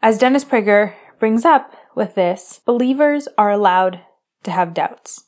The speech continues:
How does he get that? So here is Jacob, who's asking to be delivered, or to be saved, you know, from Esau's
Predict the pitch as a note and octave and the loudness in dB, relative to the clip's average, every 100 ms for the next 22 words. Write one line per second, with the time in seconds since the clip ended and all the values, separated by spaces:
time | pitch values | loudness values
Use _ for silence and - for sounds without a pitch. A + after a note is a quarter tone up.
0 | - A3+ A3 B3 G3 F3+ F3 G#3+ C#4+ - | -2 0 0 -2 -2 -2 -2 -2 -2 -6
1 | _ _ _ - A3 G#3 - - - B3 | _ _ _ -2 2 2 0 -10 -6 -2
2 | B3+ A#3+ - G3 G3 F#3 F#3+ - G#3 G3 | 0 -2 -4 -4 -2 -2 -2 -4 -6 -4
3 | G3+ G#3 - - B3+ B3 B3 _ _ _ | -2 -2 -2 -4 -6 -6 -10 _ _ _
4 | _ - - A3 G3+ G#3 A#3+ C#4+ F#3+ F3+ | _ -12 -6 -4 -4 0 2 2 2 -2
5 | A3+ - _ - F3+ F3 F#3 F3+ - F3+ | -6 -16 _ -8 -8 -8 -10 -6 -2 -2
6 | D#3+ - - F3 E3+ - F#3 F3+ G3+ G3 | -2 -10 -12 -10 -10 -10 -10 -8 -10 -4
7 | F#3+ F3 F3 - | -2 -2 -6 -12